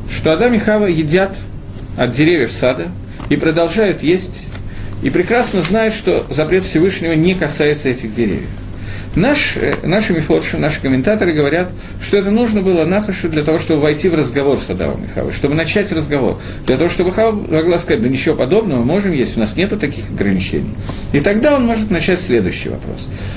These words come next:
Следующий вопрос, на нем я хочу немножко заострить внимание. Прежде всего, я хочу, чтобы мы во время, когда слушаем, что я говорю, вместе пытались ответить на такой вопрос. Для чего Адам и Хава ели от дерева познания добра и зла?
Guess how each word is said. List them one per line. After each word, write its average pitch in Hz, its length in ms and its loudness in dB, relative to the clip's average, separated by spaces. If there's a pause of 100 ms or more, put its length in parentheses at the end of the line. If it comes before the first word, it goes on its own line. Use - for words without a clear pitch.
(120)
Следующий 254 460 2
вопрос, 190 360 0
на 143 100 0
нем 196 180 2
я 180 80 0
хочу 165 260 -2
немножко 147 380 0
заострить 123 480 0
внимание. 90 360 -2 (1500)
Прежде 262 300 4
всего, 208 420 2 (1080)
я 151 160 4
хочу, 180 260 2
чтобы 175 280 2
мы 196 260 2 (340)
во 127 160 2
время, 147 260 2
когда 110 300 0
слушаем, 113 440 0
что 98 220 -2
я 113 80 4
говорю, 240 380 0 (400)
вместе 208 380 2
пытались 185 400 0
ответить 208 420 -2
на 147 100 -2
такой 160 280 2
вопрос. - 480 -4 (920)
Для 143 180 2
чего 233 280 4
Адам 214 240 2
и 180 40 0
Хава 185 240 2
ели 160 200 4
от 135 120 0
дерева 127 260 4
познания 107 400 2
добра 98 260 0
и 87 60 -2
зла? - 160 -6